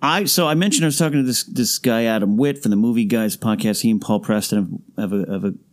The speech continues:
cool podcast that's been around for years. And we were talking, we got into this without, without even knowing. He was just like, "You know what I love?" He goes, "I love that this movie created, had me going, 'What's that? What's that? How did that get there?'"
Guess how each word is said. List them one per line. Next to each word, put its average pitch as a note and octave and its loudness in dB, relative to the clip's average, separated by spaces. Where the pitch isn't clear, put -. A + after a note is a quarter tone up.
cool A2+ 0
podcast G2+ 0
that's G2 -2
been G#2 0
around G2 2
for G#2+ 0
years. F#2 -2
And C#3+ -2
we G3 2
were A#3+ 0
talking, D3+ 2
we G#3+ 2
got F#3 2
into F3 0
this B2+ 0
without, C3 2
without C#3+ 2
even B2+ 2
knowing. C3 2
He A2+ 2
was C#3 0
just - -2
like, A#2 2
"You F#3 4
know A3+ 2
what G#3 0
I G3 0
love?" F3+ 0
He D#3+ 0
goes, D3 0
"I E3 0
love F#3 0
that D3 0
this C3+ -2
movie B2 2
created, C3 0
had C#3+ 0
me D3+ 4
going, B2 2
'What's B2 0
that? G#2+ 0
What's A2+ 0
that? A2+ 0
How A2+ 0
did G#2+ 2
that A2 0
get G#2 -4
there?'" A2 0